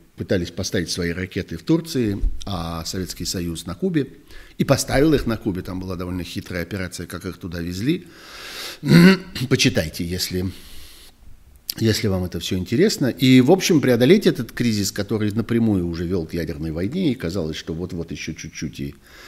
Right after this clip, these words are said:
война эта разразится, но преодолеть этот кризис удалось, э, только после того, как произошли прямые контакты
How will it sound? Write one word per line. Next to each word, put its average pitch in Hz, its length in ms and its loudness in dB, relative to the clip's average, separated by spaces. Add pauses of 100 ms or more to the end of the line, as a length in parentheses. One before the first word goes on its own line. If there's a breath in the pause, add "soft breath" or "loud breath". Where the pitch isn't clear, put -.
(220 loud breath)
война 92 280 0
эта 80 220 -6
разразится, 120 560 0
но 120 140 2
преодолеть 120 480 4
этот 123 220 -4
кризис 139 400 -2
удалось, 107 600 0
э, 95 380 -2
только 104 340 -2
после 87 380 -8
того, 147 320 -4
как 113 380 -8
произошли 85 460 -6
прямые 107 340 2
контакты 87 600 -6